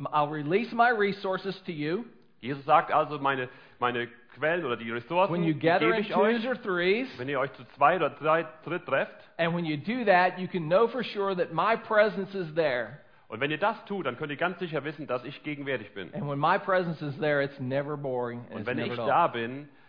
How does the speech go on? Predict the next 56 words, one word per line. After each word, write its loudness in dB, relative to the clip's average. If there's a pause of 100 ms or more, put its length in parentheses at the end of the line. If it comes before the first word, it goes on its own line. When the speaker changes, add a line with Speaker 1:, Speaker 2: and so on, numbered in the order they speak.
(180)
Speaker 2:
ist -16
das -6
niemals -6
langweilig, -4 (120)
oder? -10 (500)
Speaker 1:
Now, -2 (300)
do 0
this. -2 (100)
Hold -6
three -8
fingers -8
up -10
like -8
this. -14 (100)
Speaker 2:
Bitte -2
haltet -6
mal -2
drei 0
Finger -6
hoch. -6 (100)
Speaker 1:
Or -2
like -2
this -10
if -16
you're -10
right-handed. -10 (720)
Speaker 2:
Falls -2
ihr -2
Rechtshänder -4
seid -2
oder -6
Linkshänder -6
seid. -4 (180)
Speaker 1:
All -8
right? -2 (140)
Okay, -8
either -4
way. -8 (180)
Speaker 2:
Ihr -12
dürft -10
euch -10
den -12
Arm -8
Speaker 1:
All -10
right, 0
Speaker 2:
aussuchen. -12
Speaker 1:
I -4
want -4
you -2
to -8
say 2
this -2
out 2
loud 0
with -12
me. -14